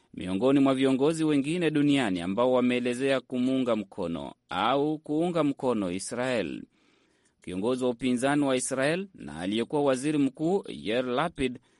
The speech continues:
amesema kwamba wanapanga kuchukua kila hatua kujilinda, ikiwemo kuvamia Gaza kijeshi,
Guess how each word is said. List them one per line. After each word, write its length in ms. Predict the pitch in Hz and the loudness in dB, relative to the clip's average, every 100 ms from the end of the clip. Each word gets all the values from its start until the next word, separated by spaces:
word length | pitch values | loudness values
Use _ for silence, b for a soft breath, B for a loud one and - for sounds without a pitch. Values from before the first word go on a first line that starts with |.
| _ _ | _ _
amesema 560 | - 82 95 147 139 131 | -10 -6 -4 0 0 0
kwamba 360 | 135 127 147 | 0 2 2
wanapanga 640 | 151 139 127 - 156 151 | 2 2 0 -2 -2 -2
kuchukua 500 | 143 135 143 - 170 | -4 -8 -8 -4 -4
kila 340 | - 196 254 165 | -4 -8 -6 -6
hatua 540 | 143 - 127 78 - | -6 -8 -8 -8 -10
kujilinda, 800 | - 113 123 123 147 151 160 180 | -8 -4 -2 0 2 2 2 -2
ikiwemo 380 | 139 139 139 135 | -2 -2 0 0
kuvamia 560 | 131 117 127 127 107 | -4 -2 2 2 0
Gaza 440 | 92 139 143 113 104 | 0 0 0 0 -2
kijeshi, 760 | - 175 175 170 - 110 85 | -4 -8 -2 -2 -2 -6 -8